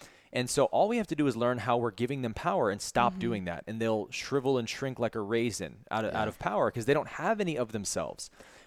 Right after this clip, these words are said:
Speaker 1: They're not a positively polarized being. They have no love for others. They don't see others as one with them. Therefore, they're devoid of power. All they have is force, which is control, manipulation.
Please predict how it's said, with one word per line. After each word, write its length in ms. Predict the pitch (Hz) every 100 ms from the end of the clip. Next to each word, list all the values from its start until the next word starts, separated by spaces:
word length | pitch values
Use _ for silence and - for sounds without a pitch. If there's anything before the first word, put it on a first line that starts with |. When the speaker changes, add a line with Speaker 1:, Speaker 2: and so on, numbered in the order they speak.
| -
Speaker 1:
They're 100 | 123
not 160 | 139
a 20 | 127
positively 580 | - 123 135 131 123
polarized 560 | 117 - 120 110 101 90
being. 280 | 113 135 95
They 80 | 95
have 160 | 110
no 120 | 107
love 300 | 101 104 110
for 160 | - 95
others. 320 | 107 110 87
They 80 | 98
don't 160 | 107 -
see 220 | 127 117
others 240 | 107 98
as 160 | 95 98
one 180 | 196 220
with 160 | 113
them. 240 | 92 92 90 - - -
Therefore, 340 | 120 - 127
they're 140 | 117 117
devoid 400 | 110 104 107 101
of 140 | -
power. 420 | - 110 92 58 - - -
All 200 | 143 202
they 120 | 190
have 300 | 123 113 110
is 180 | 107 -
force, 600 | - 160 113 80 - - _ _
which 160 | - -
is 120 | 110
control, 520 | - 104 - 123 120
manipulation. 760 | 117 101 98 95 101 95 -